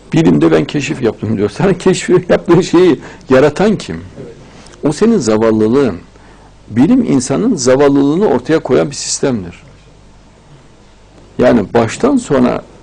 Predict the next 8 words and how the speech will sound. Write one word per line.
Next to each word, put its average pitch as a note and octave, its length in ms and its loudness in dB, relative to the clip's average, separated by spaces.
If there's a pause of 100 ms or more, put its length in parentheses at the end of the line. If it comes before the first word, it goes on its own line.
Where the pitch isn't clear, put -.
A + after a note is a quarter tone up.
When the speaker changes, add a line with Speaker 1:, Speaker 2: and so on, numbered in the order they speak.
(160)
Speaker 1:
Allah B2 260 2
tarafından A2+ 380 -2
hazırlanmış G2 460 -2
sistemdir. F2 500 -12 (800)
Çağa G#3+ 280 2
göre G#3+ 280 4
değiştiriyor. G3 380 0
Mesela E3 500 2